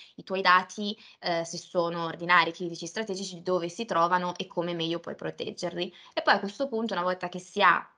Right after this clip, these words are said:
l'idea di che cosa c'è in casa, creare un, un business case per la migrazione, quindi andare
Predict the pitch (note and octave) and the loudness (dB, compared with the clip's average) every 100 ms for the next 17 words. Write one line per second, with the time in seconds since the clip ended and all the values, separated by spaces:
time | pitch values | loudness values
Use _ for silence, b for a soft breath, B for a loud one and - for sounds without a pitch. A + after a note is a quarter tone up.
0 | _ - F3 G3 F3 E3+ F3 E3 - E3+ | _ -8 -2 2 2 0 -6 -8 -8 -6
1 | - F3 D#3+ D#3+ - D#3+ D3+ A3+ A#3+ D#3 | 2 2 2 -6 -2 0 0 -2 0 2
2 | D#3+ F#3+ - B B B B3+ G3 F#3 G3+ | 2 0 -2 B B B 4 8 8 6
3 | G#3+ - _ - F#3 F3+ F3+ F3 E3+ - | 2 -2 _ -8 -6 -4 -4 -4 -4 -6
4 | - D#3+ F#3+ A3 G3+ G#3+ - F#3+ G#3+ G#3 | -6 -4 0 0 0 -2 0 2 2 0
5 | E3+ F3 E3 E3 - - - E3 D#3+ E3 | -4 -4 -4 -6 -8 -6 0 2 2 -2
6 | F3+ F#3 E3+ D#3+ D#3+ - _ _ _ _ | -4 -4 2 2 0 -6 _ _ _ _
7 | _ - F3 F3+ F3 F3 E3+ | _ -4 0 6 8 6 0